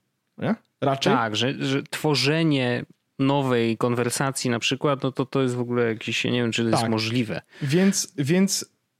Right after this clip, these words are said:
Speaker 1: może nowa aplikacja watch O S-owa właśnie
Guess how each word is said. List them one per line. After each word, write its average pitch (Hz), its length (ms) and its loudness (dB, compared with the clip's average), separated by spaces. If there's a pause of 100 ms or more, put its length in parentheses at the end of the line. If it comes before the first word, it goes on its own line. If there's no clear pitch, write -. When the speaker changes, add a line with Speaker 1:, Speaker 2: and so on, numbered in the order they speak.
Speaker 1:
może 156 840 2
nowa 143 480 2
aplikacja 135 580 -2
watch 127 220 -2
O 127 40 2
S-owa 117 340 -4
właśnie 143 420 -2